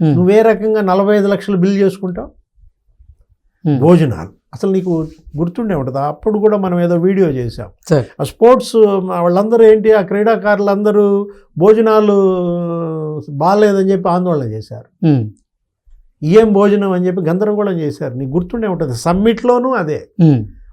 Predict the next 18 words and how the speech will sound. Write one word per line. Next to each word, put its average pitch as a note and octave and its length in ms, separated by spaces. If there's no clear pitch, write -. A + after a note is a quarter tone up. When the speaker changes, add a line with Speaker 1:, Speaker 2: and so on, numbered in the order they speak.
Speaker 2:
ఒక D#3 80
సమ్మిట్ F#3+ 460
పెట్టాడు F#3+ 360
గుడివాడ F3+ 420
అమర్నాథ్, C#3+ 540
Speaker 1:
ఉమ్. D3+ 400
Speaker 2:
ఆ D#3+ 60
సమ్మిట్లో A3+ 560
భోజనాలు A3+ 420
బాగాలేదని G#3 560
చెప్పి G#3+ 180
ఇసిరిసిరి F#3 420
కొట్టారు. B2+ 600
Speaker 1:
ఉమ్. C3 220
Speaker 2:
పారిశ్రామికవేత్తల G#3 920
పేరుతో G#3+ 400
వైసీపీ G#3+ 540
కార్యకర్తలకే G#3 1000